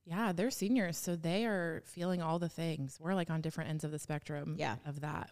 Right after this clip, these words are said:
Speaker 1: but they're feeling it.
Speaker 2: They're in that, "What am I doing with my life?"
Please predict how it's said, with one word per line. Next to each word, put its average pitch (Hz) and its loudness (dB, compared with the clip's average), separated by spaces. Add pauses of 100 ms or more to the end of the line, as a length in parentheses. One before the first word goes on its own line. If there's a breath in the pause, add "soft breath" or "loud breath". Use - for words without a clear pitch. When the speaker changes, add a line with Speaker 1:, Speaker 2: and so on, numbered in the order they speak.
(100)
Speaker 1:
but 151 0
they're 165 2
feeling 170 2
it. 147 -6
Speaker 2:
They're 190 4
in 196 8
that, 170 4
"What 160 4
am 165 4
I 160 4
doing 156 2
with 151 -2
my 147 0
life?" 156 -2